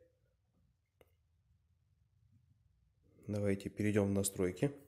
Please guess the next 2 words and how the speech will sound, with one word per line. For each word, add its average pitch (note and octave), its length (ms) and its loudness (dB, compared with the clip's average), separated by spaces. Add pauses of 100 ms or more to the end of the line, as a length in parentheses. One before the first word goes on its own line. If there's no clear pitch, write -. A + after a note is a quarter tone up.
(1600)
Так, - 260 -4 (380)
оп, A2 240 -4